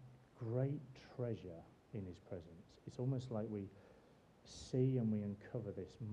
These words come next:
massive treasure chest in his presence, and these priceless gifts are in that chest. Faith, hope, love,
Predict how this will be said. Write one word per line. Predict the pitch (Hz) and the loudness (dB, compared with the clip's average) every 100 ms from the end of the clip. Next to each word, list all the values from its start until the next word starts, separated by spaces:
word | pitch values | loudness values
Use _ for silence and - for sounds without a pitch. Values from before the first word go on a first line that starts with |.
| 110 | -2
massive | 110 - 104 - - - | -2 -6 -8 -8 -14 -6
treasure | 113 95 90 | -2 -2 -6
chest | - - 82 - - - - - - - - | -12 -14 -14 -16 -20 -20 -20 -20 -20 -16 -6
in | 101 | -4
his | 95 | -4
presence, | - 113 98 95 117 | -4 -2 0 -2 -6
and | 110 101 | -2 0
these | 101 - - | 0 -4 -6
priceless | 117 117 117 113 101 - - | -4 -2 -4 -6 -8 -8 -4
gifts | 117 92 - - - - - - | -4 -4 -10 -20 -20 -20 -20 -8
are | 101 | -4
in | 95 92 | -4 -6
that | 92 - - | -8 -10 -10
chest. | 101 - - - - - - | -10 -12 -20 -20 -20 -18 -8
Faith, | 107 92 - - - | -6 -6 -12 -12 -4
hope, | 104 95 - - | -4 -4 -10 -8
love, | 104 98 87 | -4 -4 -4